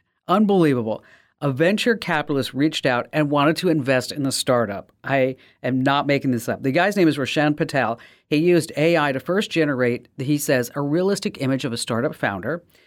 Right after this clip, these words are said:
and then included details such as being a Stripe alumni and a Stanford dropout. Now, all this is totally fake. And within twenty-four hours, he got this reply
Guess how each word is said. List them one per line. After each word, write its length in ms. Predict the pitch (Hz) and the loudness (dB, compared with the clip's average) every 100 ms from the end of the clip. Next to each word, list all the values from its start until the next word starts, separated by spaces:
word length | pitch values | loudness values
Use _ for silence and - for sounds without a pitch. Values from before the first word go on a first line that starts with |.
| _ - | _ -8
and 140 | 151 | 0
then 100 | 165 | 2
included 380 | 165 - 233 254 | 2 0 0 0
details 480 | 185 - 175 143 135 | -4 -4 0 0 -2
such 140 | 143 | -6
as 80 | 139 | -2
being 260 | 156 147 | 0 2
a 80 | 127 | 0
Stripe 480 | - - 160 156 156 | -4 -4 -2 -2 -2
alumni 580 | 147 135 160 226 127 101 | -4 0 2 2 0 -2
and 140 | 95 | -6
a 60 | 131 | -8
Stanford 420 | - 131 127 147 | -4 -4 -2 -2
dropout. 380 | 175 185 127 98 | 0 0 -2 -4
Now, 220 | 127 76 - | -8 -10 -2
all 260 | 196 254 | 2 2
this 220 | 233 180 | 2 -2
is 120 | 165 - | -4 -6
totally 340 | - 123 127 | -4 -4 -4
fake. 320 | - - - - _ _ _ _ | -4 -8 -8 -16 _ _ _ _
And 160 | 160 160 | 2 4
within 460 | 156 156 165 135 | 2 2 0 0
twenty-four 600 | - 185 196 262 269 247 | -2 0 2 2 2 0
hours, 360 | 135 123 120 120 | 2 0 -2 -4
he 420 | - - 214 226 | -10 -4 0 0
got 460 | 226 143 131 - - _ _ | 0 0 0 -4 -10 _ _
this 360 | - 127 156 - | -6 0 0 0
reply 580 | 156 156 147 110 101 | -4 -2 0 0 -2